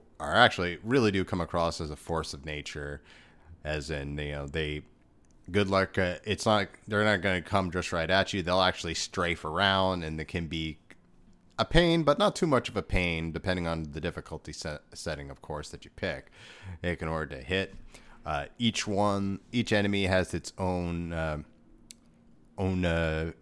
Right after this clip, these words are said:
special strategy for it. Like, uh, the werewolves, you'll wanna aim for the head 'cause they have a high likelihood of their heads exploding. Uh, a little pro tip here, and we've seen these in the trailers as well, but the, uh, actual zombies, uh,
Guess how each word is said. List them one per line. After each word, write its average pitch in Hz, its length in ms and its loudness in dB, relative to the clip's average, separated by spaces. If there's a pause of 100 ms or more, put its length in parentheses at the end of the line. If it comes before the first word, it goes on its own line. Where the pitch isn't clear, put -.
(100)
special - 460 2
strategy 82 640 0
for 76 380 -4
it. 76 180 -6
Like, 76 340 -8
uh, 73 300 -4 (540)
the 95 100 4
werewolves, 113 560 8
you'll 101 180 4
wanna 92 280 6
aim 90 240 0
for 95 80 0
the 80 120 2
head 85 320 4
'cause 80 220 -2
they 90 200 4
have 87 140 6
a 78 100 6
high 85 160 6
likelihood 80 600 0
of 76 80 -2
their 71 160 -4
heads 90 300 2
exploding. 82 720 0 (480)
Uh, 76 300 4 (100)
a 123 80 2
little 185 180 8
pro 110 300 6
tip 95 320 2
here, 87 480 4
and 90 400 4
we've 98 180 4
seen 95 220 4
these 90 180 4
in 92 80 2
the 85 80 2
trailers 82 400 2
as 76 80 -4
well, 73 220 2
but 73 260 -4
the, 78 300 4
uh, 76 100 2
actual 110 480 4
zombies, 78 640 2 (500)
uh, 90 260 8